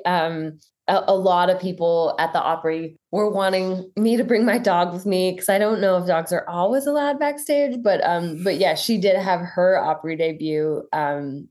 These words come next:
I think it was, like, the end of last year, maybe, maybe it was, yeah, yeah, yeah. It was sometime last year. And, uh, she had the time of her life. Of course, everybody was loving on her, and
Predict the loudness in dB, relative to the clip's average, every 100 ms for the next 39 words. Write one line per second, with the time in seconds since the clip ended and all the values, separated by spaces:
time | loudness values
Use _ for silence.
0 | -4 -2 -2 -2 0 -2 -4 -6 -4 -4
1 | -6 -6 -6 -6 -10 -8 -6 -6 -4 -2
2 | -2 -2 -2 -2 -6 -20 _ _ _ -20
3 | -20 _ -4 -2 -2 -4 -4 -4 -2 -2
4 | -2 -4 -6 -6 -6 -8 -6 -8 -8 -18
5 | -20 -20 -2 0 2 2 2 2 0 -2
6 | 0 -2 -2 -6 -6 -6 -6 -8 -6 -6
7 | 0 0 2 0 0 -2 -2 -2 -2 -2
8 | -2 -4 -6 -4 -2 0 0 -2 -4